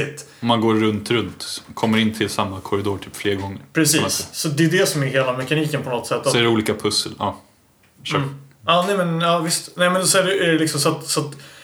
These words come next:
Speaker 1: eh, man kan säga att den här miljön som du går i förändras lite grann för varje gång du går igenom dörren.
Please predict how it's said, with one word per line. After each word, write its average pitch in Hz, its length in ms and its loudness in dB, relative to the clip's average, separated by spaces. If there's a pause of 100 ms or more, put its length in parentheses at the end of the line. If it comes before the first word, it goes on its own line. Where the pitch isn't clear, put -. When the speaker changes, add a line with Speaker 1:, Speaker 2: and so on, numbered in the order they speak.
(260)
Speaker 1:
eh, 139 300 2 (440)
man 165 140 0
kan 165 100 2
säga 165 80 2
att 160 60 0
den 165 100 2
här 180 180 4
miljön 175 400 2
som 151 100 2
du 156 60 0
går 175 220 4
i 139 60 0
förändras 160 600 2
lite 127 200 -6
grann 113 240 -2 (260)
för 151 100 0
varje 135 300 4
gång 131 200 0
du 120 80 -8
går 127 160 -2
igenom 123 240 -4
dörren. 143 320 2